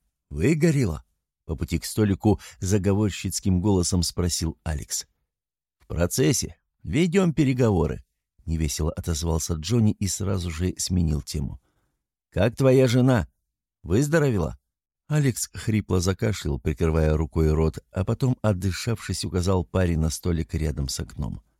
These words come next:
«Этот устроит?» спросил старик Эстер. «Да, отличное место», вежливо ответила она,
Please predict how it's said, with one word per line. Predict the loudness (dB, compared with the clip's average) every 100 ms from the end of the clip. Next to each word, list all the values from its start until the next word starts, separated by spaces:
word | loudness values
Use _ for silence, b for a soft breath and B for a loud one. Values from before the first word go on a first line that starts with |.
| _ _ -8
«Этот | -2 0 0 -2 -6
устроит?» | -8 -2 2 2 2 -2 -8 _ _
спросил | -14 -4 -4 0 -2
старик | 0 0 0 -2
Эстер. | -6 -2 0 -2 -4 _ _ _ _ _ -10
«Да, | 0 2 2
отличное | 0 -2 -2 -2 0 2 2
место», | 0 -2 -6 -8 _ _ _ _
вежливо | -2 0 0 0 2 2
ответила | 2 -2 0 2 4
она, | 4 2